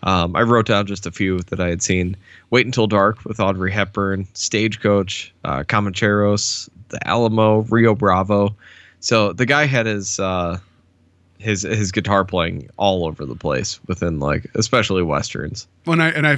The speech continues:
Speaker 2: wrote that he and, uh, Bud Shank created, uh, Bossa Nova, which I would think that you would know a lot about, like that.
Speaker 1: Yeah,
Speaker 2: Yeah.
Speaker 1: yeah, it's a, a kind of Brazilian type of, uh, jazz.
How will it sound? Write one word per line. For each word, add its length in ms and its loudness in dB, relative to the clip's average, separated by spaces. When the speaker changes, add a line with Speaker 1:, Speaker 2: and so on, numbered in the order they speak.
Speaker 2:
wrote 340 0
that 160 -2
he 240 0
and, 100 2
uh, 180 2
Bud 280 0
Shank 340 0
created, 540 0
uh, 140 0
Bossa 400 0
Nova, 360 2
which 160 -2
I 60 2
would 180 0
think 140 -2
that 80 -8
you 80 -4
would 100 -2
know 160 -2
a 60 -4
lot 140 0
about, 380 -2
like 260 -4
that. 180 -2
Speaker 1:
Yeah, 200 0
Speaker 2:
Yeah. 100 0
Speaker 1:
yeah, 140 0
it's 160 -6
a, 220 0
a 680 -20
kind 200 2
of 120 -4
Brazilian 520 2
type 260 -2
of, 260 -18
uh, 300 -2
jazz. 500 -2